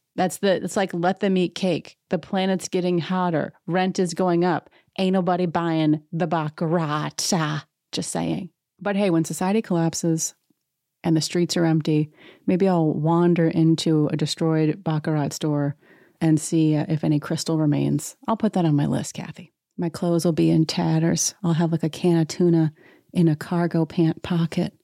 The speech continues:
All of the Real Housewives will have perished within the first, like, sixty days of the apocalypse.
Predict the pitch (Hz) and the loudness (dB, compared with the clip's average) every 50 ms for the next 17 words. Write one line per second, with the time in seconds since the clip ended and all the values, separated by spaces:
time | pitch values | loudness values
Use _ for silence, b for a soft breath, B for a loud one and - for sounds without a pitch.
0 | b b b b b b b b b b b b 170 180 185 180 170 160 165 165 | b b b b b b b b b b b b 0 2 2 2 2 2 2 2
1 | 170 170 165 170 170 160 156 - 160 160 165 160 160 160 156 156 160 151 - - | 4 4 4 4 2 2 0 0 0 0 0 0 2 0 2 2 0 -2 -2 -2
2 | 170 160 165 - 156 - - - 165 - 170 165 160 156 - - 165 160 - - | 0 0 2 0 -2 -2 -2 -4 -4 0 2 2 2 2 0 -2 -4 -4 -4 -4
3 | - 147 156 156 - - _ - - - - 156 - - - 156 151 151 156 160 | -4 -4 -4 -4 -8 -14 _ -8 -6 -4 -4 -2 -4 -2 -4 -2 -2 0 0 -2
4 | 165 - 160 147 165 170 - - 175 - 143 147 - - - 180 - - - - | -2 -4 -4 -6 -4 -6 -4 -4 -6 -6 -6 -8 -8 -8 -8 -8 -8 -10 -12 -16
5 | - | -18